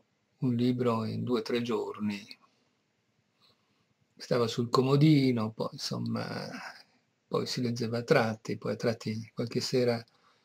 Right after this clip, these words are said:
cominciavo a leggere, avevo sonno,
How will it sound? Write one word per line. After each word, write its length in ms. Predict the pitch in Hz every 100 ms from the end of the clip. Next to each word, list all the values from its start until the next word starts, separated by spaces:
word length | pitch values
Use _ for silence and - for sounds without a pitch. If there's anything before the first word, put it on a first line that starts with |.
| - _ _
cominciavo 520 | - 131 117 113 120
a 40 | 117
leggere, 400 | 123 131 123 113
avevo 260 | 120 127
sonno, 920 | 143 - 127 131 123 117 113 113 117